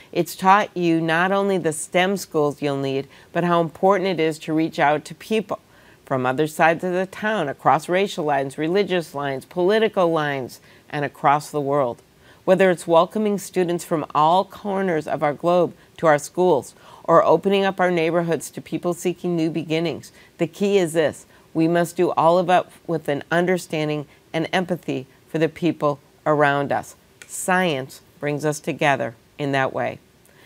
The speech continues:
The truth is, as a society, we can amass great wealth and develop the most advanced technologies.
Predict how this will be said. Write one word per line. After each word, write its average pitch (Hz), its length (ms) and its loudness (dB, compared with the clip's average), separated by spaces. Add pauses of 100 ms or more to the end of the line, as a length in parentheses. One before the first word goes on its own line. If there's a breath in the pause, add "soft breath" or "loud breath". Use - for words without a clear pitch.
(200 soft breath)
The 170 100 0
truth 208 400 0
is, 160 340 0 (160)
as 156 180 4
a 170 80 2
society, 160 760 0 (200 loud breath)
we 175 160 0
can 202 220 -4
amass 165 380 -2
great 156 280 -2
wealth 151 400 0
and 160 140 -6
develop 147 340 0
the 156 80 -6
most 147 280 -4
advanced 143 420 -6
technologies. 151 800 -4